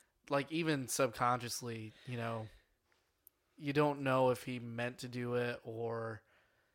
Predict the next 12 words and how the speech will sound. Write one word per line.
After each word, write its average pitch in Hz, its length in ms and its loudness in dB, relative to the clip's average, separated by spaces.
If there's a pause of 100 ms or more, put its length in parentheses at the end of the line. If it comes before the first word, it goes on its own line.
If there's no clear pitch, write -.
(720)
but 120 280 -4 (300)
yeah, 113 320 -4 (320)
because 139 380 -2 (280)
at 156 160 4
this 226 180 4
point, 131 480 0
I 131 60 0
mean, 131 160 -2
he 165 160 -4
sees 156 520 -2
Sejanus 120 760 -4
as 120 680 2